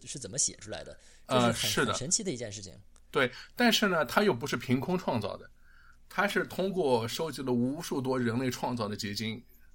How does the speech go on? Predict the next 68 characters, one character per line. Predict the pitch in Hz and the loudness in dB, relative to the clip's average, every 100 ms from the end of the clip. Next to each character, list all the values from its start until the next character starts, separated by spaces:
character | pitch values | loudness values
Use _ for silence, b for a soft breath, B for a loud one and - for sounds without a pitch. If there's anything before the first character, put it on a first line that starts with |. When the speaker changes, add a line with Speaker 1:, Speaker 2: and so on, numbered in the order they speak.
| - - | -20 -4
Speaker 2:
各 | 110 | 0
种 | 104 | 0
各 | 101 | 0
样 | 95 | -2
的 | |
剧 | 92 95 | -2 -4
本 | 87 82 | -6 -12
也 | 87 | -14
好， | 95 | -14
或 | - 101 | -8 -8
者 | |
说 | 92 101 | -6 -6
各 | 101 101 | -4 -4
种 | |
各 | 98 | -4
样 | 101 | -6
的 | |
电 | 104 90 | -6 -8
影， | - B B B B | -12 B B B B
他 | - 143 156 | -2 2 2
自 | - 110 | 0 -4
己 | 95 | -4
学 | 92 117 | -4 -4
习 | 117 | -2
了 | 117 | -4
之 | 123 | -4
后 | 113 101 - - | -6 -6 -8 -6
归 | 131 | -4
纳 | 135 | -2
总 | 117 127 | -4 -6
结 | - | -14
出 | 95 147 | -14 -8
来 | 107 | -8
的 | - | -10
一 | - | -12
套 | - | -12
东 | - 104 | -12 -12
西。 | - - - b b b b - | -12 -12 -20 b b b b 2
它 | 139 | 2
并 | 196 151 | 4 2
不 | 113 | 0
是 | 107 110 95 | -2 -4 -4
从 | - 120 104 | 0 0 0
零 | 95 104 | -2 2
到 | 117 95 | 2 2
一， | 90 92 | -6 -8
它 | 117 | -6
是 | 110 98 - | -4 -6 -6
从 | - - 104 | -10 -6 -6
收 | 101 127 | -4 -2
集 | 113 | -2
了 | 110 | 0
各 | 127 | 0
种 | 107 | 0
各 | |
样 | 107 | -2
的 | |
东 | 127 | -2
西 | 123 | -2
之 | 117 | -2
后 | 117 110 b b b - | -2 -4 b b b -6
创 | 120 104 | -4 -4
造 | 101 | -6
出 | 104 | -4
它 | 117 | -4
的 | 101 | -4
版 | 85 90 | -6 -8
本。 | 90 | -10